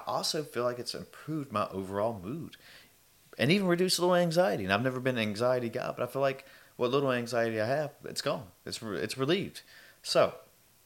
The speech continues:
it's just a natural stress reliever, and it supports brain functions, which I love. And I know what you're thinking. Some of you are like, "Oh, it's just a big caffeine shot." Well, it's not. It's not heavy on caffeine at all. I think it's fifty-five milligrams, and it did not disrupt my sleep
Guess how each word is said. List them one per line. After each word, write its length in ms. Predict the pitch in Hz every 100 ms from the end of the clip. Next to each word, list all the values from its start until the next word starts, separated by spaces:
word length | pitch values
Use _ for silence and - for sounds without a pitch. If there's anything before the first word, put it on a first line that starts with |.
| _ _ _ _ _ _ _ _ _ _ -
it's 180 | -
just 380 | - 151 160 -
a 120 | 110
natural 640 | 107 107 113 113 - 117 110 - - _ _ _ _ _ -
stress 380 | - 104 95
reliever, 480 | 87 90 85 82 82 - -
and 100 | 90
it 80 | 78
supports 540 | - - 104 101 98
brain 360 | - 92 87 80
functions, 500 | - 80 80 78 -
which 200 | 80 - 85
I 120 | 78
love. 480 | 69 78 73 - - - - - - _ -
And 420 | 101 98 90 90
I 40 |
know 100 | 98
what 120 | 131 151
you're 80 |
thinking. 320 | 147 139 135 127
Some 180 | 123
of 60 | 107
you 80 | 101
are 40 |
like, 140 | 90 95
"Oh, 160 | 101
it's 80 | 95
just 100 | 85
a 40 | 82
big 160 | 95
caffeine 420 | - 98 - 98 95
shot." 260 | - 67
Well, 120 | 90
it's 120 | 101 107
not. 320 | 127 98 80
It's 140 | -
not 180 | 110 107
heavy 220 | 107 101
on 120 | 87
caffeine 360 | 82 87 87 85
at 80 | 87
all. 180 | 82 78
I 40 |
think 200 | 101 98
it's 100 | -
fifty-five 460 | - 95 - 82 80
milligrams, 560 | 85 87 85 85 82
and 120 | - 87
it 60 |
did 140 | 85 87
not 320 | 92 90 -
disrupt 460 | 82 - 82 78
my 120 | 76 67
sleep 480 | - - 85 -